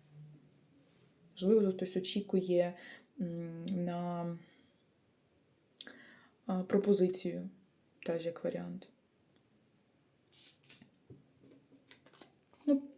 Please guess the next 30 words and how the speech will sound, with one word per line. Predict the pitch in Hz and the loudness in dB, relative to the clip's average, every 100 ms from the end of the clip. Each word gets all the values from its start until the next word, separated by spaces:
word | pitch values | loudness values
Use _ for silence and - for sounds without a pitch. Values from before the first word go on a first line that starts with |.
| _ | _
по | - 240 233 233 226 208 - - _ - - _ _ _ _ _ _ | 6 10 10 10 8 4 0 -20 _ -20 -20 _ _ _ _ _ _
королю | - 214 214 233 | 2 6 8 8
пентаклів | 220 208 202 214 220 | 6 4 2 2 0
це | 185 185 | 2 0
завжди | 180 170 - 208 | 0 -2 0 0
така | - 175 | 0 -4
стабільність, | - 190 165 233 269 254 247 - - | 0 2 6 10 12 12 8 6 -4
правильність, | - 180 208 214 214 208 214 208 - - - - - - - | -2 4 6 6 8 8 8 4 -2 -12 -16 -16 -16 -18 -8
а, | 170 165 165 165 175 | -6 -6 -6 -6 -4
коли | - 175 175 | 0 2 4
хочеться | 208 202 185 175 | 6 4 6 2
твердо | 175 170 185 185 | 2 4 4 2
стояти | 180 - 170 160 156 | -4 -2 -2 0 -2
на | 151 | -2
ногах, | 151 160 208 240 - | -2 4 6 6 4
коли | 180 160 | 0 0
хочеться | 196 208 - | 0 2 0
прям | - 160 | -2 -4
впевненому | 143 - 185 170 160 156 151 151 | -8 0 4 4 0 -4 -4 -4
бути | 151 247 233 | 4 4 4
в | - | 2
тому, | - 190 190 190 - - - - - _ - | 2 6 6 2 -8 -16 -14 -14 -16 _ -10
а, | 175 170 | -8 -6
як | 180 190 196 | 0 2 2
у | 175 | 2
вас | 180 185 | 2 2
все | - | 0
в | 175 | -2
союзі | - 170 175 170 | -2 -2 0 0
розвивається. | 170 165 156 165 180 170 - | 0 -2 -6 -4 -6 -6 -8